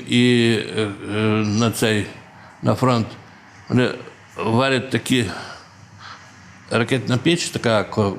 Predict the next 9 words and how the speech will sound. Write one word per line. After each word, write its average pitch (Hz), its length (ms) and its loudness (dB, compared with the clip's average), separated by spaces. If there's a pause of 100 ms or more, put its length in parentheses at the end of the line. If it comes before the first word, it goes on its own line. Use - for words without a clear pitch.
маленька, 110 640 0 (180)
дуже, 113 300 2 (540)
що 117 180 4
її 131 140 6
запхав 120 360 2 (180)
кутик, 160 340 2 (920)
зверху 135 360 4
лиш 135 140 6
банячок, 127 500 2